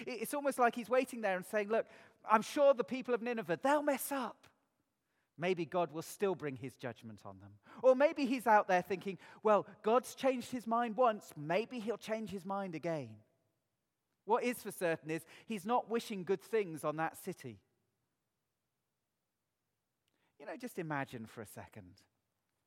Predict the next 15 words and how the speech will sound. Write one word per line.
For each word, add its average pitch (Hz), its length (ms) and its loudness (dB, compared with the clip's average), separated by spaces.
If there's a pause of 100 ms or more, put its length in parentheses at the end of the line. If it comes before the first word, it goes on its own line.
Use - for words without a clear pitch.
(680)
Imagine 269 400 0
there's 226 160 -4
an 196 100 -8
enormous 202 540 -6
event 156 380 -4
going 143 260 -2
on 139 140 -6
in 139 160 -10
Norwich, 135 640 -6 (420)
taking 240 300 -2
place 185 380 0
at 147 100 -6
Carrow 151 380 0
Road. 117 460 -6 (1000)
Uh, 202 120 2